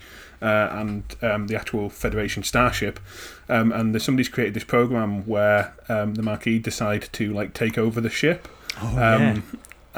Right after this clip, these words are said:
Speaker 1: and effectively the crew find this, and they all, like, try and find a way to, like, beat the program, um,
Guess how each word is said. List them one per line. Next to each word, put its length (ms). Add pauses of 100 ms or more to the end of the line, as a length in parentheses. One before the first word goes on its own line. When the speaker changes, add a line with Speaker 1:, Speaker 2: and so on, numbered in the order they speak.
(100)
Speaker 1:
and 420
effectively 580
the 100
crew 200
find 420
this, 380
and 240
they 100
all, 220
like, 200 (300)
try 140
and 200 (200)
find 280
a 40
way 260
to, 140
like, 280
beat 220
the 60
program, 600 (640)
um, 580